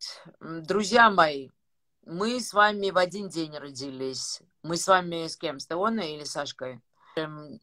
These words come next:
вашей харизмы. Спасибо большое. Спасибо за Я даже не знаю, как на это реагировать, потому что харизма — это такая какая-то врождённая вещь, которая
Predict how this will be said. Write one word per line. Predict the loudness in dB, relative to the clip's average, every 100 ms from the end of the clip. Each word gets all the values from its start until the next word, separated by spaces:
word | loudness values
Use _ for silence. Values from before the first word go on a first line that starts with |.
| _
вашей | -8 -2 -2 -2
харизмы. | -2 -2 -2 -6 -10
Спасибо | -8 -8 -8 -4
большое. | -4 -4 -8 -8 -10
Спасибо | -10 -8 -8 -8
за | -8 -8 -10 -20 -20 -20 _ _ _ _ _ _ _ _ _ _ _ _ _ _ _ _ _ _ _ _ _ _ _ _ 2
Я | 4
даже | 6 4 2
не | 0 -2
знаю, | 2 2
как | 2 -6
на | -6
это | -2
реагировать, | 2 2 4 2 2
потому | 0 -8
что | -8
харизма — | -2 -2 -2 -6 -10
это | -8
такая | -8 2 4 2
какая-то | -2 -6 -6 -2
врождённая | 2 2 0 -10 -10 -10 -12
вещь, | -6 -6 -6
которая | -6 -4 -2 -2 0 -2 -4